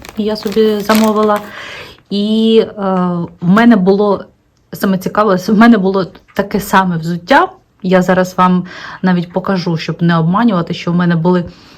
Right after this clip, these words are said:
е, такі <laughs> самі капці. Зараз. Так, отакі в мене, дивіться, капці. Отаке в мене взуття. Це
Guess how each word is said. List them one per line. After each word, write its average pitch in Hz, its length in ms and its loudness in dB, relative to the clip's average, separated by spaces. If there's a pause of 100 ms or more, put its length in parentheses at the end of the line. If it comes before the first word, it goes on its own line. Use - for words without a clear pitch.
(220)
е, 170 480 -2 (100)
такі 185 520 -2 (160)
<laughs> - 160 4
самі 180 380 2
капці. 202 480 0 (580)
Зараз. 156 460 -4 (2000)
Так, 160 240 -6
отакі 208 420 0
в 175 80 0
мене, 185 400 2
дивіться, 180 720 -2 (840)
капці. 277 560 0 (360)
Отаке 208 300 0
в 180 40 0
мене 180 180 0
взуття. 240 600 2
Це 208 320 0